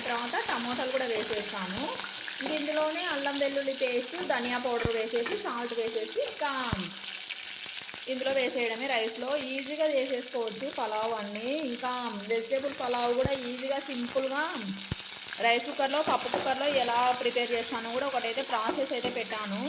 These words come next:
చూడని వాళ్ళు ఎవరైనా ఉంటే చూసేయండి. ఇంకా ఇలాగ సింపుల్గా అంటే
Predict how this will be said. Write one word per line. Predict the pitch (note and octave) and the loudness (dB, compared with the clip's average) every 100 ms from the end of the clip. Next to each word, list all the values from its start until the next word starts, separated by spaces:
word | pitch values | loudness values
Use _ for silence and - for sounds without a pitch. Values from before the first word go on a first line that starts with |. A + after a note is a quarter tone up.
| - | -2
చూడని | A#3 A3 A3+ B3+ | -2 -2 0 0
వాళ్ళు | C4+ C4 | 0 0
ఎవరైనా | B3 B3 C4 B3+ | 0 0 0 -2
ఉంటే | A#3+ C#4+ | 0 -2
చూసేయండి. | B3+ C4 C4+ B3 G#3 A#3 A4 A4+ - - - - | -4 -2 0 0 0 2 2 -2 -8 -10 -10 -8
ఇంకా | B3 C4+ | -2 2
ఇలాగ | B3+ B3+ C4 C#4 | 4 4 4 0
సింపుల్గా | C4+ B3 D4 D4 D#4 D#4 | -2 -2 0 4 4 6
అంటే | C#4+ | 6